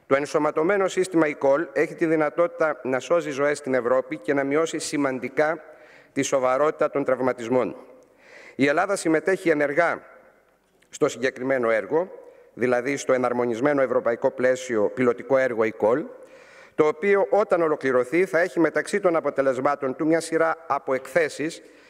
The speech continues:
σχετικά με την υπηρεσία eCall, την εφαρμογή της, καθώς και βέλτιστες πρακτικές. Το έργο αυτό και τα παραδοτέα του θα βοηθήσουν και θα επιταχύνουν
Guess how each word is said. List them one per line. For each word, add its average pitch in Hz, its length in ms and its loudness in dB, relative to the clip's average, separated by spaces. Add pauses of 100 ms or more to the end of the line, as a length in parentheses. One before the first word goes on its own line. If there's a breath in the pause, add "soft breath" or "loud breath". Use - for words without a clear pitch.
(120)
σχετικά 151 840 -2 (440 loud breath)
με 165 200 4
την 165 160 -2
υπηρεσία 135 520 0
eCall, 131 380 0 (100)
την 180 120 0
εφαρμογή 123 540 -2
της, 175 280 -4 (100)
καθώς 151 560 -2
και 131 300 0
βέλτιστες 143 720 -4
πρακτικές. 139 640 -2 (960 loud breath)
Το 143 100 2
έργο 190 220 0
αυτό 170 600 0
και 170 120 0
τα 170 120 0
παραδοτέα 135 680 0
του 135 320 -2
θα 139 180 -2
βοηθήσουν 120 840 -2 (340 loud breath)
και 143 140 2
θα 151 100 -2
επιταχύνουν 131 1080 -2